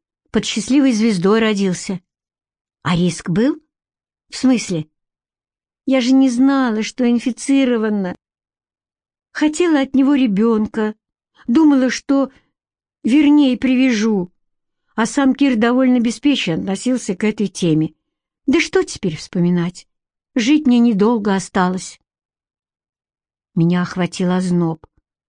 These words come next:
Люсьена с такой простотой говорит о жизни и смерти.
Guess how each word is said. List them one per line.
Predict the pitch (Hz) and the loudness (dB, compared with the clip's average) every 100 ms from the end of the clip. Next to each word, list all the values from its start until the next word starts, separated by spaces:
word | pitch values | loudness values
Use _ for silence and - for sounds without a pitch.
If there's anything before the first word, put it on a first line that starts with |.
| _ _ _ | _ _ _
Люсьена | 190 202 - 220 208 185 | -2 -2 -2 0 0 -2
с | |
такой | - 185 220 | -4 -4 -2
простотой | 202 208 - 214 214 254 190 | -2 -4 -2 -4 -2 -2 0
говорит | 185 190 233 208 | -2 0 -2 -2
о | 190 | -4
жизни | 180 220 190 180 | -2 -2 0 0
и | 180 | -2
смерти. | - 214 240 - - | -2 -2 -2 -6 -14